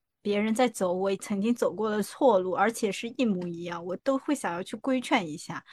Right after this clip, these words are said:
但是我发现我规劝只会导致我和那个人的距离会发生越来越远。就是有些东西可能你要看这个人能不能听进去你说的话，他如果听不进去的，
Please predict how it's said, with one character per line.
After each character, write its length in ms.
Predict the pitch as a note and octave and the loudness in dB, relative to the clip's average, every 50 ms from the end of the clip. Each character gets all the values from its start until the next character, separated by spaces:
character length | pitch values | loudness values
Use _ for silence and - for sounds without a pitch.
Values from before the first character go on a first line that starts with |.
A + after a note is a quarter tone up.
| - - - - _ _ | -20 -20 -20 -20 _ _
但 160 | - D#4+ D4 | 0 0 2
是 120 | C4+ C#4+ B3+ | 4 4 4
我 100 | G#3 E3 | 4 4
发 220 | - - G#3 G#3+ | 2 2 2 2
现 380 | G#3+ - - A#3 G#3+ G3 F#3 - _ _ _ _ _ - | 2 0 0 0 0 0 -2 -6 _ _ _ _ _ 0
我 180 | A#3 A3 G3+ | 2 2 2
规 220 | F#3 - C4 C4+ C4 | 2 2 0 0 0
劝 300 | - - D#4 C#4+ G#3+ F#3 | 0 2 2 2 2 2
只 120 | - F3 | 0 -2
会 140 | F3 A#3 A#3+ | 0 2 2
导 280 | A3+ - G3+ E3+ B2+ D#3 | 4 4 2 2 2 -2
致 160 | - - A3 | -6 -6 -4
我 380 | G#3 F#3 F3+ F3+ E3+ E3 - - | -4 -4 -4 -4 -6 -6 -6 -6
和 200 | - - F3+ F3 | -8 -8 -8 -2
那 120 | G3 B3+ C#4 | 0 2 2
个 80 | A#3+ | 2
人 160 | G3+ F3 C#3+ D#3+ | 0 -2 -4 -8
的 80 | F3 E3 | -10 -10
距 240 | - - A#3 G3+ F3+ | -10 -8 -6 -6 -6
离 180 | D#3+ C#3+ C3+ | -6 -8 -10
会 160 | E3 - - E3+ | -8 -6 -6 -6
发 300 | - - - F3+ F#3 F#3+ | -6 -4 -4 -2 -2 -4
生 360 | - - G3 F3+ F3+ D#3 - _ _ | -6 -8 -10 -10 -10 -12 -14 _ _
越 120 | - A3+ F#3+ | -4 -4 -2
来 120 | E3 D#3+ | -2 -4
越 140 | F3 F#3 D#3 | -4 -6 -6
远。 200 | C#3+ C#3+ - - - _ _ _ _ _ _ _ _ _ _ | -8 -10 -12 -14 -18 _ _ _ _ _ _ _ _ _ _
就 140 | _ - A#3+ | _ -8 -8
是 360 | A3 - A#3 G#3+ G#3 G3 F#3 - _ _ _ _ _ _ _ _ _ _ _ _ _ _ _ _ _ _ _ _ _ _ - | -4 -2 -2 0 0 0 -2 -4 _ _ _ _ _ _ _ _ _ _ _ _ _ _ _ _ _ _ _ _ _ _ -4
有 180 | A3 G#3 G3 | -2 -2 -2
些 160 | - - C#4 | 0 2 2
东 180 | C4 C#4+ C#4+ D#4 | 4 4 4 4
西 220 | D4 - A3 F#3+ | 2 2 -2 -4
可 200 | - - - G3 | -4 -4 -6 -6
能 200 | F3+ F3 F3+ - - | -6 -6 -6 -8 -4
你 140 | - A3+ A#3+ | 0 2 4
要 120 | C4+ D4+ | 4 4
看 200 | D4+ - - F#4 | 4 4 2 2
这 80 | D4+ D4 | 4 4
个 80 | D4 A3+ | 4 2
人 160 | E3+ D3+ D3+ D3 E3+ G3 | 2 0 -4 -2 -2 0
能 160 | F#3 F3+ G3+ | 2 2 2
不 60 | C4+ | 4
能 140 | E4+ D#4 D4+ D4 | 6 6 6 4
听 260 | - - - F4+ F4+ | 2 2 4 4 6
进 160 | F#4+ F4 B3+ | 6 6 6
去 140 | G#3 - - | 4 2 -2
你 100 | - - | -8 -8
说 200 | - - - - | -10 -12 -12 -12
的 80 | - - | -12 -10
话， 180 | - - - - - - - - | -10 -10 -10 -10 -14 -20 -20 -2
他 140 | - D4+ D4 | 2 4 6
如 160 | A#3+ C4 C#4+ | 6 6 8
果 100 | D#4+ C4 | 6 6
听 340 | - - - C#4+ C#4 C#4 A#3 | 6 4 4 6 8 8 6
不 160 | - F3 F#3 | 4 2 -2
进 300 | F#3+ - D4+ C4 G#3 F#3+ | 2 4 6 6 6 4
去 240 | F3 - - G3+ F3+ | 2 0 -2 -2 -2
的， 200 | - B2 A2 | -2 -4 -6